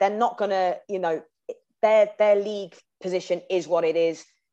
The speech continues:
They're gonna, they're not gonna get Europa, their best chances by winning this thing that they're in. So we should want it more. The fans that are going there are gonna be so up for it.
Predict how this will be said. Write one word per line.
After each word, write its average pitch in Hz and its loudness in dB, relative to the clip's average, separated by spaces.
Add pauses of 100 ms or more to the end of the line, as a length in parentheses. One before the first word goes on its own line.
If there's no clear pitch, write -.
(160)
They're 185 4
gonna, 190 0
they're 190 0
not 202 -2
gonna 196 -2
get 180 0
Europa, 170 0
their 170 0
best 175 -4
chances 170 -8
by 160 0
winning 170 -2
this 165 -8
thing 151 -8
that 147 -8
they're 156 -4
in. 147 -8
So 160 0 (840)
we 277 0
should 254 2
want 214 -4
it 175 -6
more. 185 0
The 190 -10
fans 254 -8
that 190 2
are 185 -2
going 175 -2
there 165 -2
are 165 -4
gonna 165 -4
be 151 -10
so 190 0
up - -4
for 175 0
it. 160 -2